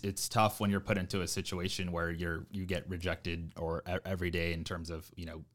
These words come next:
we don't hear back from someone who's interested in using our product, or, you know, we send out an email that doesn't get a response and, you know, having to constantly follow up. And so,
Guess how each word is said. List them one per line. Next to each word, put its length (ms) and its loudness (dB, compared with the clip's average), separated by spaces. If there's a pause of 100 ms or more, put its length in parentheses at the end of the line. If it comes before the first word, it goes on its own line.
(120)
we 60 -8
don't 160 -2
hear 140 0
back 200 0
from 240 -4
someone 280 -4
who's 120 -6
interested 360 -2
in 100 -4
using 260 6
our 80 2
product, 480 -2
or, 380 -2 (320)
you 80 -8
know, 100 -2
we 100 0
send 220 2
out 120 6
an 80 0
email 300 4
that 120 0
doesn't 220 -4
get 100 -4
a 40 -4
response 500 0
and, 160 -4
you 80 -6
know, 80 -6
having 300 -2
to 180 -4
constantly 420 -2
follow 380 0
up. 260 4
And 160 -4
so, 240 0